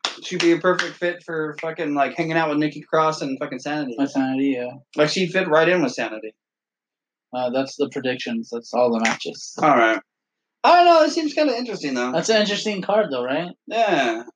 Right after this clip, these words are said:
Speaker 2: And then after that's the Hardy Halloween
Speaker 1: Oh, I gotta watch the
Speaker 2: Spectacular.
Speaker 1: Hardy Halloween Spectacular,
Speaker 2: Yeah, dude.
Speaker 1: too. My boy, my little boy, Maxwell.
Speaker 2: And, uh,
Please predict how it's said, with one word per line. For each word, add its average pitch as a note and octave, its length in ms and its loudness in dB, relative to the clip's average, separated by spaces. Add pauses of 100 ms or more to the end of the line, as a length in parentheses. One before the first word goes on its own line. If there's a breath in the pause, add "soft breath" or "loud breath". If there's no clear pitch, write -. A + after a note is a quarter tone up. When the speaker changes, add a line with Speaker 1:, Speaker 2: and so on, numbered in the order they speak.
(120)
Speaker 2:
And D#3+ 160 4
then E3+ 100 2
after F3+ 280 2
that's E3+ 300 0
the D#3 120 2
Hardy D3 600 0
Halloween D3 480 -2
Speaker 1:
Oh, E3+ 300 6
I E3+ 160 6
gotta E3+ 160 2
watch D#3 160 4
the C#3+ 60 -4
Speaker 2:
Spectacular. C#3+ 260 0
Speaker 1:
Hardy D3+ 200 0
Halloween C#3+ 460 -2
Spectacular, B2+ 720 -8
Speaker 2:
Yeah, C#3 80 -4
dude. B2+ 400 -2
Speaker 1:
too. C#3 140 -10
My C3 240 -6
boy, C3+ 260 0
my D#3 180 4
little E3 220 6
boy, E3 220 6
Maxwell. F3+ 1120 2
Speaker 2:
And, C3+ 180 0
uh, B2+ 300 -2